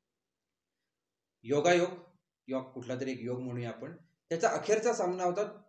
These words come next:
तोच त्याचा सर्वोत्तम कामगिरीचा सामना ठरला, जेव्हा त्यांनी ब्याऐंशी धावात सहा बळी घेतले पाकिस्तान विरुद्ध. ब्याण्णव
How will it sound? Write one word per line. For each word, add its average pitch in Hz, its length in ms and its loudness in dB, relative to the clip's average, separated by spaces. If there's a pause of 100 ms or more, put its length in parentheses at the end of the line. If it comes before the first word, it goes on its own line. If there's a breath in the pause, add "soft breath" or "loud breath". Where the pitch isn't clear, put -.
तोच 220 220 2
त्याचा 190 280 -2
सर्वोत्तम 160 520 -2
कामगिरीचा 131 440 -4
सामना 120 240 -6
ठरला, 123 260 -8
जेव्हा 131 220 -6
त्यांनी 135 280 -4 (640)
ब्याऐंशी 131 340 -2
धावात 110 380 -4
सहा 135 360 -8
बळी 104 220 -8
घेतले 92 340 -18 (500)
पाकिस्तान 117 460 -10
विरुद्ध. - 220 -18 (1600)
ब्याण्णव 214 340 6